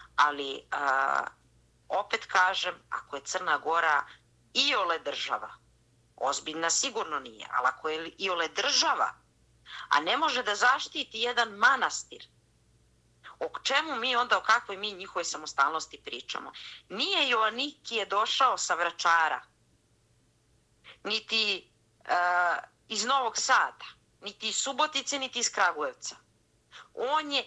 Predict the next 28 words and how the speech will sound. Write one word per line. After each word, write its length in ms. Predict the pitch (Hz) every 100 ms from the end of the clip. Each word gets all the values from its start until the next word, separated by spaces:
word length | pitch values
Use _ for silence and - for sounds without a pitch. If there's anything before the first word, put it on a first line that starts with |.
| -
iz 180 | -
Crne 300 | - 247 247
Gore. 380 | 208 196 185 - - _ _ _ _ _ _ _ _ _
Tu 160 | 240
je 120 | 196 160
rođen 460 | 214 262 302 269 - _ _ _ _ _ _ _ _ _
i 140 | 185
tu 80 | -
je 180 | 240 202
ponikao. 520 | 185 165 143 - 127 - _ _ _ _ _ _ _ - - -
Ako 320 | 196 - 233
je 80 | 262
on 180 | 320
za 160 | 277 220
njih 300 | 269 320 254
kao 240 | - 277 214
takav 440 | - 311 339 262
strani 460 | 226 - 277 254 214
element, 600 | 208 202 254 277 - - - - _ _ _ _ _ _ _ _ _ _ _ - -
i 120 | 185
ako 200 | 202 -
je 260 | 233 226 254 240
on 300 | 311 311 240
za 120 | 262
njih 220 | 320 285
kao 200 | - 277
takav 420 | 247 202 214 254 - _
tuđ, 340 | 339 311 -